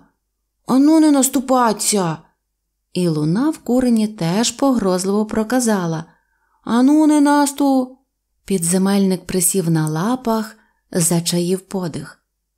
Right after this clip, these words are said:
І тут йому стало лоскітно, в ноги, в боки, в живіт, навіть на кінчикові носа лоскотнуло.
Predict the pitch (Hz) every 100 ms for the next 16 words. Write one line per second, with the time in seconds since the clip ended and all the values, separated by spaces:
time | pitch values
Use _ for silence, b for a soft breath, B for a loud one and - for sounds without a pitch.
0 | _ - 151 220 226 254 262 - 277 277
1 | 277 277 247 - 175 165 156 - _ -
2 | 175 208 262 277 220 202 170 175 247 262
3 | 254 202 180 185 196 240 247 247 b b
4 | b b b _ 202 214 240 240 226 220
5 | 262 269 262 262 240 233 226 233 247 226
6 | 208 190 - 196 190 175 151 -